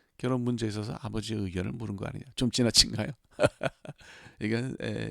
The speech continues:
네 가지가, 싸가지가 없는 게 아니라 어찌 보면, 시각을 좀 달리 해보면 기특한 행동일 수도 있어요. 롯은요,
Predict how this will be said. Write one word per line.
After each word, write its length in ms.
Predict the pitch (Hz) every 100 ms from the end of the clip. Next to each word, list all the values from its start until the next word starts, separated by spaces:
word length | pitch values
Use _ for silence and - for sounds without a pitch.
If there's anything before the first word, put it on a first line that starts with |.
| 135
네 240 | 117 127
가지가, 400 | 123 110 104 - 113
싸가지가 520 | - 117 113 117 135
없는 180 | 127 107
게 60 |
아니라 420 | 123 123 98 110 - - - - _
어찌 380 | 127 - 226 196
보면, 500 | 156 135 165 95 - _ -
시각을 400 | - 165 151 170
좀 140 | 170
달리 240 | 160 120 143
해보면 320 | 135 131 214
기특한 480 | - 180 180 151 135
행동일 340 | 135 127 127 104
수도 200 | - -
있어요. 260 | - - - - _ - - - -
롯은요, 1000 | 147 170 175 175 151 131 147 131 95